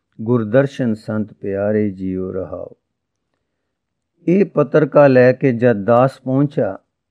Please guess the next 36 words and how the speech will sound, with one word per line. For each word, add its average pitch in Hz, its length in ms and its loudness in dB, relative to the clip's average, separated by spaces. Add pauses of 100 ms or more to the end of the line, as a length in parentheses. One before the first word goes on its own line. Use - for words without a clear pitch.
(220)
ਤਾਂ 120 140 -4
ਪ੍ਰਿਥੀਆ 135 560 -2
ਜੀ 120 260 2
ਅੱਗੋਂ 120 220 0
ਮਿਲ 117 280 -4
ਪਏ। 107 200 -14 (960)
ਉਹਨਾਂ 156 300 2
ਨੇ 147 120 2
ਪੱਤਰਕਾ 127 640 0
ਲੈ 117 260 4
ਲਈ 117 340 -2 (600)
ਤੇ 139 120 -4 (180)
ਅਗਲੇ 160 300 2
ਦਿਨ 127 260 0
ਉਸ 110 180 -4
ਦਾਸ 120 380 2
ਨੂੰ 131 160 0
ਕਿਹਾ 127 240 0
ਕਿ 123 180 -4
"ਗੁਰੂ 123 320 0
ਜੀ, 104 400 -4 (640)
ਅਰਜਨ 147 320 2
ਮਲ 127 260 4
ਤੇ 123 200 -2
ਖੁਸ਼ੀ 139 400 -2
ਕਰਦੇ 139 440 2
ਹਨ 117 300 -2 (300)
ਤੇ 131 100 -2
ਫਰਮਾਉਂਦੇ 123 760 0
ਹਨ 104 360 -4 (320)
ਕਿ 147 120 -2
ਕੁਛ 160 360 -4
ਦਿਨ 139 240 2
ਹੋਰ 117 400 0
ਲਾਹੌਰ 110 540 2
ਠਹਿਰੋ।" 113 480 -4